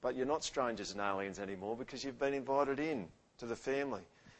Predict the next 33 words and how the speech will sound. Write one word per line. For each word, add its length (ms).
Not 140
only 200
just 240
invited, 500
but 160
called. 520
And 80
you're 80
called 340
to 80
be 180
in 80
his 140
kingdom. 400
"But 140
you 120
are 60
fellow 320
citizens 680
with 100
the 80
saints 720
and 180
members 320
of 140
the 100
household 600
of 160
God," 320
members 340
of 100
his 240
family, 540